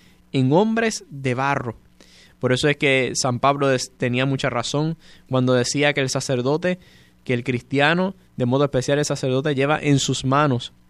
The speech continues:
un tesoro en manos de barro. Eh, porque el Señor ha querido quedarse con los sacerdotes. Por eso es que cuando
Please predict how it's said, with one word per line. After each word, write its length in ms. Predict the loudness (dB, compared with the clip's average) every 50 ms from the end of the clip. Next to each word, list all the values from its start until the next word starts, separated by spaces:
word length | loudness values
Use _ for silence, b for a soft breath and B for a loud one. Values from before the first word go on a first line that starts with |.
| _ _
un 200 | 0 0 0 0
tesoro 560 | 2 0 -2 0 0 0 0 0 0 -2 -4 -6 _ _ _ _ _ _
en 220 | -2 -2 0 0
manos 280 | 2 2 2 2 2 2
de 100 | 0 0
barro. 400 | 0 0 0 -2 -2 -4 -8 -10 -12 -20 b b b b b b b b b
Eh, 380 | -4 -2 0 0 0 0 -2 b b b b b b b b b b _ -12 -8
porque 200 | -6 -4 -4 -4
el 40 | -2
Señor 300 | -2 0 0 2 2 0
ha 60 | 0
querido 360 | 0 -2 -2 0 0 0 0
quedarse 440 | 0 0 0 0 -2 -2 -4 -6 -2
con 140 | -2 0 0
los 120 | 0 -2
sacerdotes. 540 | -2 -6 -8 -6 -4 -4 -4 -4 -4 -6 -8
Por 180 | -6 -6 -8
eso 140 | -6 -6 -6
es 40 | -4
que 100 | -4 -4
cuando 420 | -2 0 0 0 0 -2 -4 -4